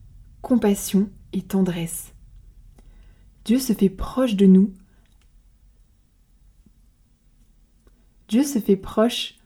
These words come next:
pour nous accompagner tendrement et pour nous pardonner. Ne l'oubliez pas, proximité, compassion et tendresse. C'est l'attitude de Dieu.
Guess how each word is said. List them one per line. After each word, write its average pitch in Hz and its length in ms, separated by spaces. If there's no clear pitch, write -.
pour - 140
nous 190 180
accompagner 190 640
tendrement 196 640
et 208 80
pour 240 200
nous 190 120
pardonner. 180 600
Ne 220 120
l'oubliez 214 420
pas, 180 260
proximité, 208 840
compassion 202 640
et 175 100
tendresse. 180 680
C'est - 200
l'attitude 208 520
de 185 120
Dieu. 180 280